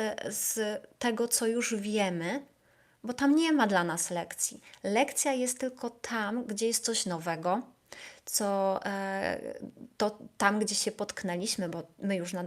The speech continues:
wiemy na podstawie tego, e, jeżeli przeanalizujemy, to my już wiemy, że następnym razem można zrobić inaczej, e, w inny sposób, lepiej, m, pokierować jakimś ruchem, więc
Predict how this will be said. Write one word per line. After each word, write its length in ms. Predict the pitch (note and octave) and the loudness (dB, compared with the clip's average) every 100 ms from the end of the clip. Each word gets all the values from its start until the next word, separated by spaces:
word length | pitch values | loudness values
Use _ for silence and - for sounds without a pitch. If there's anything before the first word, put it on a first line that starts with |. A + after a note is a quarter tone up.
| - | -6
wiemy 360 | F#3 G#3+ F#3+ F3 | 2 4 4 2
na 100 | E3 | 0
podstawie 420 | G3 - F#3 F3 | -4 -4 -4 -4
tego, 380 | F#3+ F3+ F3 F3+ - - - | -4 0 0 -2 -8 -12 -4
e, 160 | F3+ E3+ - - | -2 -2 -8 -2
jeżeli 300 | F#3 F#3 F#3 | 2 4 4
przeanalizujemy, 880 | F#3+ G#3 F#3 E3+ E3+ F3 F#3 A#3+ B3 | 4 2 0 0 -2 -2 0 2 2
to 120 | G3+ | 0
my 120 | F#3 | -2
już 180 | F#3+ F#3 | -2 -2
wiemy, 360 | F#3+ F#3+ F#3 F#3 | -2 -2 0 0
że 140 | F#3+ | 0
następnym 680 | F#3 F#3+ - G3+ G#3+ G3 F#3+ | 0 0 2 0 0 -2 0
razem 580 | G3 G3+ G3 E3+ A3 - | 2 2 0 -2 -4 -4
można 300 | G3 F#3+ F#3+ | -4 -2 -2
zrobić 340 | F#3+ F#3 F#3 | -2 -4 -6
inaczej, 640 | - F#3 F3+ E3+ - G3 C#4 - _ _ _ _ _ - | -4 0 0 0 0 0 -2 -10 _ _ _ _ _ -8
e, 100 | F#3+ | -4
w 160 | F3 - | -4 2
inny 300 | A3 A3 G#3 | 4 4 4
sposób, 440 | - F3+ - F3 F#3+ F#3+ | -2 -4 -4 -6 -8 -4
lepiej, 600 | F#3 F#3+ G3 F#3+ F#3 - | 0 0 2 0 -2 -6
m, 180 | E3 F3+ | -8 -4
pokierować 640 | F#3+ F#3 G3 F#3+ F#3+ F#3 - _ _ _ _ _ - - | -4 -2 -2 0 -2 -4 -10 _ _ _ _ _ -18 -6
jakimś 440 | G#3 F#3+ F#3+ F#3+ | -4 -2 -4 -2
ruchem, 380 | G3 F3 F3+ G#3+ - - - - | -2 -2 0 -2 -4 -12 -16 -8
więc 320 | G#3+ G3+ G3+ | -2 -2 -2